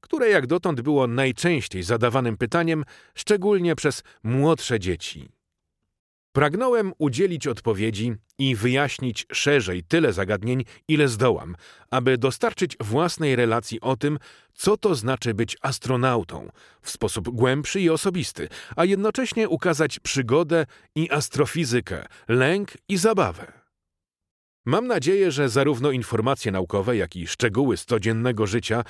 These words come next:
w przestrzeni kosmicznej okażą się interesujące i pouczające. Staną się źródłem i przewodnikiem dla kolejnego pokolenia zdobywców kosmosu. W końcu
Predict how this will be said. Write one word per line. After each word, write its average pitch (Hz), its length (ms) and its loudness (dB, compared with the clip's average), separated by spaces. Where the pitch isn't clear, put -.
w - 100 -20
przestrzeni 131 600 -2
kosmicznej 113 640 -4
okażą 208 440 0
się 165 240 0
interesujące 165 1000 0
i 180 100 -6
pouczające. 131 840 0
Staną 113 300 -2
się 107 160 -4
źródłem 113 520 0
i 143 180 0
przewodnikiem 135 720 -2
dla 139 200 0
kolejnego 151 640 0
pokolenia 135 520 -2
zdobywców 113 560 -2
kosmosu. 95 580 -6
W - 60 -18
końcu 208 480 0